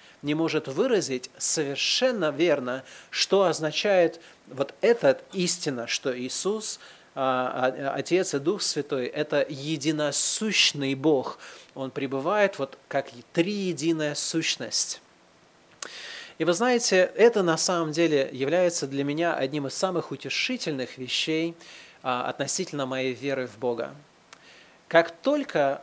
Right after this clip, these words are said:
вам объясняют Бога так, что вы говорите: «А, понятно», и больше не остается никаких вопросов, я вас уверяю, вам из, вам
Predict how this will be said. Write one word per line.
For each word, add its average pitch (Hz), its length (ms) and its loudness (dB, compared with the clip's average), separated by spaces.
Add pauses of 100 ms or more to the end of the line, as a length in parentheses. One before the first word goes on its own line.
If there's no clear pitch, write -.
вам 180 280 2
объясняют 165 800 2
Бога 143 420 2
так, 262 320 4
что - 300 2
вы 165 140 2
говорите: 147 520 0
«А, 160 200 4
понятно», 151 840 -4 (640)
и 165 100 6
больше 196 300 6
не 170 100 2
остается 180 480 2
никаких 165 380 -6
вопросов, 160 500 -2 (640)
я 180 140 2
вас 175 220 0
уверяю, 170 540 4
вам 151 300 2
из, 143 260 -2
вам 151 520 2